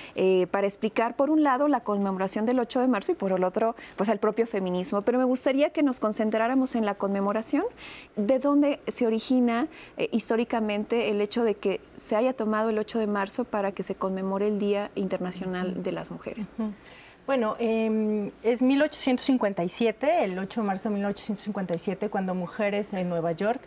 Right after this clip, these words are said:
Speaker 2: mujeres obreras, textileras, eh, pues salen a las calles, eh, intentando visibilizar, denunciar, eh, pues los derechos laborales
Speaker 1: Ujú.
Speaker 2: que no tenían,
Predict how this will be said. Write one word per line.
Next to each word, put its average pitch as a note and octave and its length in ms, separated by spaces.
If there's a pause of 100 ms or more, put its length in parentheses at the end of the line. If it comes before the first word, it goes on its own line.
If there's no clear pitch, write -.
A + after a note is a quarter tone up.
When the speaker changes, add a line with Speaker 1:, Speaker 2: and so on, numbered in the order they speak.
(300)
Speaker 2:
mujeres F#3+ 480
obreras, G3 500
textileras, G3+ 760 (640)
eh, G3 460
pues G3 140
salen B3 260
a B3 40
las F3+ 220
calles, F#3+ 640
eh, F3+ 320
intentando G#3 920 (240)
visibilizar, A3 960 (320)
denunciar, A3+ 960
eh, G3 640 (100)
pues F#3+ 220
los F#3 180
derechos G3+ 600
laborales F#3+ 720
Speaker 1:
Ujú. A3+ 80
Speaker 2:
que G3+ 320 (100)
no F3+ 100
tenían, D#3+ 480